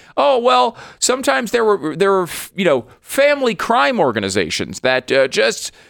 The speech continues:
went over there and went to loot, uh, really unrelated to the murders, and just took, took people to try to make money off of it. Well, we gotta find those people. It's gonna be hard for us over here at Hamas Industries.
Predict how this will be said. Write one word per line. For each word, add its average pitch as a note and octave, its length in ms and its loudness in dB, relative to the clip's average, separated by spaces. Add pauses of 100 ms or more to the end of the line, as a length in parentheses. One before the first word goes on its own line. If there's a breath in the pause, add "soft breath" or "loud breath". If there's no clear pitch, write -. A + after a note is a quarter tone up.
(120)
went G#3+ 240 2
over A#3+ 200 2
there F#3 320 4
and E3+ 360 -2
went G#3 140 0
to F3+ 100 2
loot, F3 500 -2 (640)
uh, D#3+ 440 2
really B3 240 4
unrelated G#3+ 500 2
to F3 80 2
the D#3 60 2
murders, F3 580 2
and D3 160 0
just - 280 -2
took, - 300 -2
took C4+ 220 -2
people F3 280 0
to E3+ 60 -2
try G3+ 140 0
to G3 60 0
make F#3+ 140 -2
money A#3+ 300 -2
off G2 200 -2
of F2 80 -4
it. F#2+ 120 2
Well, C#3 120 4
we E3+ 80 0
gotta A3 140 0
find C#4 300 0
those A#2+ 140 0
people. A2+ 200 0
It's D3+ 120 -2
gonna G#3 140 -2
be F#3+ 60 2
hard F#3 420 2
for B2 160 2
us A#2 260 0
over A2 280 0
here G#2+ 180 0
at G#2 100 0
Hamas A2 420 -2
Industries. F#2+ 640 -4